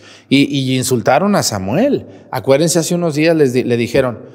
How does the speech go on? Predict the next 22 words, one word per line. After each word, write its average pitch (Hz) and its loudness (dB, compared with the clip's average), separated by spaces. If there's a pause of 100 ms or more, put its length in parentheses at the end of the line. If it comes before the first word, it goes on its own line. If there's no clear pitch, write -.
(260)
"Tú 233 6
ya 233 6
eres 220 2
viejo", 196 0
dice. 170 -2
Le 123 -6
dijeron 151 -2
a 143 -6
Samuel, 131 -6
porque 107 -12
Samuel 117 -4
era 147 -6
como 113 -4
el 107 -6
rey, 131 -2
aunque 104 -8
no 123 -2
le 147 2
decían 135 0
rey, 135 -4
pero 117 -4
era, 127 -4